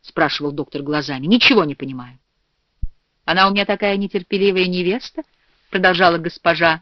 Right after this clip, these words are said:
Моску. "Ее жених, господин Пашкевич, намерен немедленно увезти ее и сыграть свадьбу уже в Бухаресте".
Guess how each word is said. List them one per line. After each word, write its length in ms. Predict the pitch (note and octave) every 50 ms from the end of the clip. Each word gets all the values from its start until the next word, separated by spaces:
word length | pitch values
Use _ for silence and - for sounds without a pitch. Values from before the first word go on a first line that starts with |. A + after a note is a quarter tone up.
| _ -
Моску. 560 | F3 F3 E3+ D#3+ - - - - - D#3+ D#3 _ _ _ _ _ _ _ _ _ -
"Ее 220 | G3+ G3 G3+ G#3+ G#3+
жених, 340 | F3+ A3+ G#3+ G3+ G#3+ A3+
господин 440 | G#3 B3 - - G#3+ G3 G3 G#3+ G3
Пашкевич, 560 | - F#3+ F#3 - - - G3 G3+ A#3 - -
намерен 340 | G#3 F#3 F3+ F#3+ F#3+ G3 G3
немедленно 540 | F#3+ G3+ F#3+ F#3+ G3 F#3 G3 G#3+ A3 A#3 A#3 _ _ _ _ _ -
увезти 580 | F#3+ F#3+ G3+ G3 - - _ - A3+ C#4 D#4
ее 160 | A#3+ F3 D#3+
и 60 | D#3 D3
сыграть 420 | - - E3+ D#3+ D#3+ E3 F3 -
свадьбу 400 | - E3+ E3 E3 D#3+ D#3+ D#3 E3+
уже 200 | F3 E3 F3+ F#3
в 40 | F3+
Бухаресте". 760 | F3 F#3+ - A3+ A3 B3 D4 C4 - - - - D3 C3